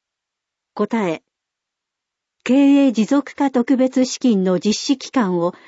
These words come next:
令和四年三月末まで延長していきます。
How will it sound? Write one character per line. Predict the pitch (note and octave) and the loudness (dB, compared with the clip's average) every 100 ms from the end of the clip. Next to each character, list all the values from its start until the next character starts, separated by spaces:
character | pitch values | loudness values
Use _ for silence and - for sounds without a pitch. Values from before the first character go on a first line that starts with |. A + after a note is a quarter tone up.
| _ | _
令 | F#3 A#3 G3+ | -2 0 0
和 | F3 | 0
四 | E3+ F#3+ | 0 0
年 | G3 G3 | 0 0
三 | - D4 | 0 2
月 | B3+ B3+ G3+ G3 C#4+ | 4 2 -2 -2 -2
末 | - | 0
ま | B3+ | 0
で | G#3+ F#3+ | 0 -2
延 | G3+ G3+ | 0 0
長 | - F#3+ | 0 0
し | A#3 | 0
て | - E3+ | -2 -2
い | |
き | E3+ E3 | -2 -4
ま | D#3+ | -4
す。 | - | -6